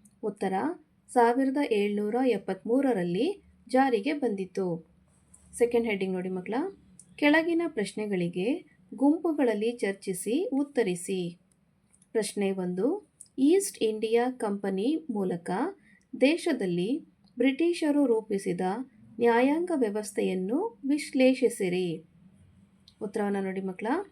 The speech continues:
ಈಸ್ಟ್ ಇಂಡಿಯಾ ಕಂಪನಿ ಮೂಲಕ ದೇಶದಲ್ಲಿ ಬ್ರಿಟಿಷರು ರೂಪಿಸಿದ ನ್ಯಾಯಾಂಗ ವ್ಯವಸ್ಥೆಗಳೆಂದರೆ,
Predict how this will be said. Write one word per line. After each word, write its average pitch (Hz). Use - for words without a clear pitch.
ಈಸ್ಟ್ 359
ಇಂಡಿಯಾ 240
ಕಂಪನಿ 226
ಮೂಲಕ 185
ದೇಶದಲ್ಲಿ 247
ಬ್ರಿಟಿಷರು 269
ರೂಪಿಸಿದ 202
ನ್ಯಾಯಾಂಗ 240
ವ್ಯವಸ್ಥೆಗಳೆಂದರೆ, 190